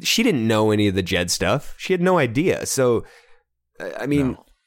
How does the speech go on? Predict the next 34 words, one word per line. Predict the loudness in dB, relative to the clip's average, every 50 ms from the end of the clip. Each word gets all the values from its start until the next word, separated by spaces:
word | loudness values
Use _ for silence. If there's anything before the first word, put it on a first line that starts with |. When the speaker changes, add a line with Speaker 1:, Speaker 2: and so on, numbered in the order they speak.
| _ _ -6
Speaker 1:
I | -2 0 0
don't | 2 0 0 0 -2
blame | 0 0 2 2 2 2 2
her | 2 2 0
for | 0 0 -4 -4
keeping | -4 -2 -2 -2 0 0 -2 -2 -2 -2
Jed | 0 0 2 2 2 2
around | 2 2 2 2 2 2 2 2
and | 2 2
making | 2 0 0 0 -2 -2 0 0
that | 0 0 -2 -4
decision, | -4 -2 0 2 2 2 2 2 0 0 0 0 -2 -6 -10 -16 _ _ _ _ _ _ _ -6
um, | -4 -2 -2 -2 -2 -4 -4 -6 -6 -8 -12 _ _ _ _ _ _ _ -6
'cause | -6 -4
w-, | -4 -4 -4 -4 -4 -2
I | 0
don't | 0 0 0
think | -2 -4 -2
we | -2 -2
saw | -2 0 0 0 2 2 2
everything. | 0 0 0 -2 0 0 0 2 2 2
And | 0 0 0
also, | 0 0 -2 -2 0 0 0 2
it's | 0 0 0
not | 0 0 0 -2 -4 -6 -4
her | -2 0 0 -2
fault | -2 -2 -2 0 0 0 -2 -2 -4
that | -4 -4 -2
they | 0 2 2 2
were | 2 2 2 0
shady | 2 0 0 2 2 2 2 2 2 0 0
behind | -2 -2 -2 -2 -4 -4 -4
the | -4 -6
scenes. | -6 -6 -6 -8 -10 -12 -16 -16 -18